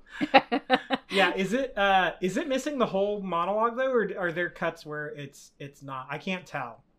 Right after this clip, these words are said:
Speaker 2: Um,
Speaker 1: Mm. I'm gonna be looking out for it, 'cause I, that was
Speaker 2: Yeah.
Speaker 1: the first thing I wrote in, in my notes was like, "Okay, we were wrong, tooth is missing." <laughs>
Speaker 2: Mm-hmm.
Speaker 1: At least in this bit, anyway.
Speaker 2: Yeah.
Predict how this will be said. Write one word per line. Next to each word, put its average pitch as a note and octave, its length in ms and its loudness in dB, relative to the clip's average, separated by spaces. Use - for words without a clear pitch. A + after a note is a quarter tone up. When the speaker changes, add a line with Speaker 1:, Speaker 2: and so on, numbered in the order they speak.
Speaker 2:
Um, E3 680 -6
Speaker 1:
Mm. - 1040 -20
I'm F3 160 2
gonna G3 140 2
be F#3 120 2
looking E3+ 280 -2
out D#3+ 240 4
for D#3+ 240 2
it, D#3+ 220 2
'cause F3+ 260 0
I, F3 280 10
that F3+ 120 6
was F3+ 80 0
Speaker 2:
Yeah. E3+ 60 -2
Speaker 1:
the F#3+ 60 2
first - 500 4
thing E3+ 520 2
I E3+ 120 4
wrote E3 320 2
in, D#3+ 380 -4
in E3 200 -6
my D#3+ 160 0
notes D3+ 340 -4
was D#3 160 -8
like, - 220 -4
"Okay, B3+ 420 4
we C#4 140 -2
were B3+ 100 -2
wrong, F3+ 360 2
tooth A3+ 200 -8
is F#3+ 100 -16
missing." F3 420 -2
<laughs> - 40 2
Speaker 2:
Mm-hmm. B3+ 300 0
Speaker 1:
At A3+ 140 4
least A#3 220 0
in G3+ 80 0
this E3+ 180 -2
bit, D3 180 -2
anyway. D3+ 360 -4
Speaker 2:
Yeah. C#3 240 -4